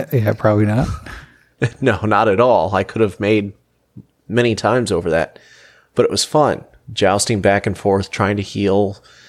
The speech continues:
Speaker 2: Is this flame strike gonna kill me this time, or am I high enough in health? Is my resist gonna come through?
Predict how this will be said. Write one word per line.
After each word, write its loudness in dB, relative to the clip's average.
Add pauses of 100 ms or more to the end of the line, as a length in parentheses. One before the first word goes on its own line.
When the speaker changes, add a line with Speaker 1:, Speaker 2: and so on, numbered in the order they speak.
(260)
Speaker 2:
Is -8
this 2
flame 0
strike 0
gonna 0
kill 0
me 0
this 0
time, 0
or -2
am 0
I 2
high 0
enough 0
in -4
health? 2
Is -4
my 0
resist -2
gonna 0
come -4
through? 0